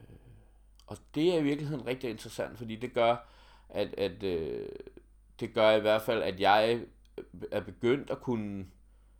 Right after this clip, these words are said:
med tiden at, at, at forstå, hvorfor at det for nogle af de her ludomaner er så svært, øh, at begribe, at hvorfor vi skal gøre det her program.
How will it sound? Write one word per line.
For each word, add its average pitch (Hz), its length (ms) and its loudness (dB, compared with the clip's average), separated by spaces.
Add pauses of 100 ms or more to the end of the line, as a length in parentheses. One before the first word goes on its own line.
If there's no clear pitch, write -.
(1160)
med 92 120 -14
tiden 151 460 -4
at, 101 260 2
at, 107 180 2 (200)
at 95 80 -4
forstå, 135 600 -2
hvorfor 113 300 2
at 92 260 0
det 101 400 -2 (340)
for - 200 -4
nogle 110 400 -4
af 98 120 -4
de 104 100 -10
her 110 140 -2
ludomaner 98 640 -4 (440)
er 104 180 -2
så 117 160 -8
svært, 78 500 -4 (1800)
øh, 92 360 -4
at - 80 -10
begribe, 107 720 -4
at - 220 -10 (520)
hvorfor 98 280 -2
vi 98 100 -8
skal - 200 -18
gøre 92 180 -4
det 98 80 -10
her 98 60 -10
program. 85 360 -12